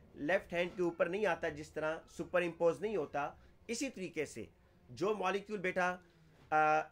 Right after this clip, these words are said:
non superimposable mirror images होंगे, उनके लिए आप क्या कहते हैं कि ये ऑप्टिकल आइसोमर है। बेटा, अब आपको देखने में ये अजीब सी बात लग रही होगी कि इसका क्या फ़ायदा है जी। बेटा, इन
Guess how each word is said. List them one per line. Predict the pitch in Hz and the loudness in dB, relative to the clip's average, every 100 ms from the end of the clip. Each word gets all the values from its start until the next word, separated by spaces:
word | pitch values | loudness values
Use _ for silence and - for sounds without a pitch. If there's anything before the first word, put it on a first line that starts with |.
| 131 | -6
non | 139 165 240 | -2 2 2
superimposable | 233 214 - 208 185 185 185 175 180 160 | 2 -2 0 0 0 -2 -4 0 0 2
mirror | 175 180 | 0 -2
images | 165 170 180 156 | -4 -2 -2 0
होंगे, | 151 147 160 170 - _ 202 | -2 0 -4 -4 -14 _ -2
उनके | 208 196 | -2 -4
लिए | 185 175 | -2 0
आप | 170 - | 0 2
क्या | 185 | 0
कहते | 170 160 175 | 0 -2 -4
हैं | 170 | -6
कि | |
ये | 156 170 175 | -4 -4 0
ऑप्टिकल | 156 156 170 170 170 | 0 0 -2 -2 0
आइसोमर | 139 135 127 113 | 0 0 -2 -4
है। | 92 - - - - - - - - - - - - | -6 -12 -20 -20 -20 -20 -20 -20 -20 -20 -20 -20 -8
बेटा, | - 226 | 0 2
अब | 226 - 220 202 - - - - - - - - - - - - - - 165 | 2 6 8 8 0 -20 -20 -20 -20 -20 -20 -20 -20 -20 -20 -20 -20 4 6
आपको | 196 - 220 | 8 6 2
देखने | 175 202 233 | 2 2 0
में | 240 | 2
ये | 214 | 2
अजीब | 170 220 | 2 -2
सी | 214 | 0
बात | 202 196 | 2 2
लग | 196 185 | 2 -2
रही | 185 | -2
होगी | 185 190 | -2 -2
कि | 190 | -4
इसका | 196 - | -2 -2
क्या | 185 196 | 2 2
फ़ायदा | 190 165 160 | 4 2 2
है | 151 | 0
जी। | 156 180 - - - - - | -4 -14 -20 -20 -20 -20 -4
बेटा, | 156 202 - | 2 2 2
इन | 196 220 | -2 -2